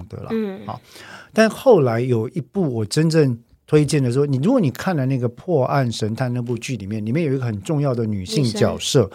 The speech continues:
Speaker 2: 嗯。
Speaker 1: 她是司法精神护理学的教授。
Speaker 2: 嗯。
Speaker 1: 啊，里面叫 Anne Burgess 嘛，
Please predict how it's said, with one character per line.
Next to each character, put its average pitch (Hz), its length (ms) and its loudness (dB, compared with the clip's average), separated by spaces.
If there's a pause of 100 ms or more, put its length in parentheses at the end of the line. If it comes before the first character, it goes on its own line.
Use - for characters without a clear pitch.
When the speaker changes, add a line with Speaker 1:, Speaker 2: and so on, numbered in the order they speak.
Speaker 2:
嗯。 190 220 -8
Speaker 1:
她 170 100 2
是 175 140 2
司 208 340 0
法 113 320 -2
精 170 260 2
神 113 300 -2
护 156 280 -2
理 104 120 -2
学 90 240 -10
的 98 120 -8
教 95 200 -2
授。 95 280 -10 (140)
Speaker 2:
嗯。 220 200 -8 (420)
Speaker 1:
啊， 131 140 -2
里 131 100 4
面 143 80 6
叫 156 120 4
Anne 147 260 2
Burgess 127 500 2
嘛， 92 140 -12